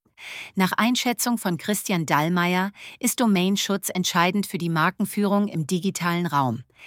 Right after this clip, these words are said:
Er betont die Notwendigkeit, technische Schutzmaßnahmen wie Zwei-Faktor-Authentifizierung und Registrarlogs zu implementieren und hebt hervor, dass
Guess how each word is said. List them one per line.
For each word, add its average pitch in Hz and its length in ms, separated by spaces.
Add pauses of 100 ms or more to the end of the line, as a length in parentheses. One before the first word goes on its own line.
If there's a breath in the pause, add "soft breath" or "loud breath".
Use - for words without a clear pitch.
(140 loud breath)
Er 202 80
betont 247 420
die 208 80
Notwendigkeit, 165 1000 (260 loud breath)
technische 226 480
Schutzmaßnahmen 190 880
wie 165 140
Zwei-Faktor-Authentifizierung 185 1900 (300 loud breath)
und 247 260
Registrarlogs 170 880
zu - 140
implementieren 170 880 (400 loud breath)
und 190 120
hebt 247 220
hervor, 151 500 (280 loud breath)
dass 175 180